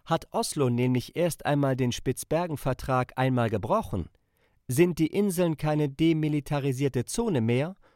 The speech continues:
und auf ihnen dürfte zeitnah militärische Infrastruktur der nato-Staaten,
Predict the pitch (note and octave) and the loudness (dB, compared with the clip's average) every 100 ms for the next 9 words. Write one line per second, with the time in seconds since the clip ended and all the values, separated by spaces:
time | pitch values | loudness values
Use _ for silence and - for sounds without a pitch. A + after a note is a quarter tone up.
0 | _ _ _ D3 C#3 C3+ - G#3+ A3+ F3+ | _ _ _ 2 2 2 -2 -2 -2 0
1 | D3+ - - - F3 F3+ G3 G#3 F3+ B2+ | 0 0 -2 0 0 0 -4 -4 -2 -4
2 | A#2+ E3 E3+ C#3+ - - D3 D#3 E3+ D#3+ | -4 -2 -2 -2 -4 -2 -2 -2 -2 -2
3 | - F3+ - - G#3 G#3 A#2 A2+ C#3+ D3 | -2 -6 -6 -6 -4 -2 0 0 0 -2
4 | E3 - D#3+ D#3 - F3+ | -4 -2 -2 -2 -2 -6